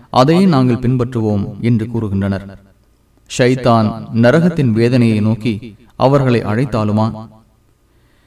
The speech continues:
நன்மை செய்த நிலையில் தமது முகத்தை அல்லாஹுவை நோக்கி திருப்புபவர் பலமான கயிற்றை பிடித்துக் கொண்டார். காரியங்களின் முடிவு அல்லாஹுவிடமே உள்ளது.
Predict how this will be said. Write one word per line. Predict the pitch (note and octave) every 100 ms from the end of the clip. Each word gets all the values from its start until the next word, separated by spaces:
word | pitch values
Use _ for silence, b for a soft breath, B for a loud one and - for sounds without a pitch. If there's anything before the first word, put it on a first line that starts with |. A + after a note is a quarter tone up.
| _ _
நன்மை | C3 C#3 F3+ F#3
செய்த | F3 D3+ C3
நிலையில் | A#2 A#2+ C#3 B2+ B2+
தமது | B2+ C3+ B2
முகத்தை | B2 E3+ C3+ C#3
அல்லாஹுவை | - A#2 C3+ D#3+ E3 C#3+
நோக்கி | B2 A#2 A#2+
திருப்புபவர் | A#2 A#2 B2+ A2+ A2 A2 B2 A#2+ B2 - b b A#2
பலமான | C3 F3 F3+ E3
கயிற்றை | C#3 A2 B2+ A2+ G#2
பிடித்துக் | G#2 B2 B2 B2+ A2+
கொண்டார். | G2 G2 G2 G2+ G2 G2 _ _ _ _ _ _ _
காரியங்களின் | C3+ C#3+ C#3+ C3 B2+ A#2+ A2+
முடிவு | A2 B2+ B2+ C3 C3+ C3
அல்லாஹுவிடமே | B2 C#3+ E3 D3 A#2+ A2 G2+
உள்ளது. | G2+ G#2 - G2 -